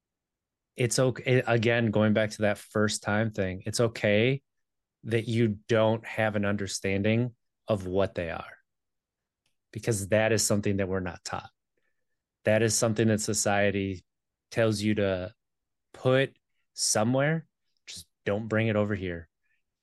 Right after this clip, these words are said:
And so starting to learn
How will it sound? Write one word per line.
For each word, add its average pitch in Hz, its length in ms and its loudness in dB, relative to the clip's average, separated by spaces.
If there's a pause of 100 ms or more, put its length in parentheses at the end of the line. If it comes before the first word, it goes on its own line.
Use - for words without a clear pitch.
And 104 640 2 (1500)
so 131 380 2 (300)
starting 123 520 2
to 120 140 0
learn 98 680 0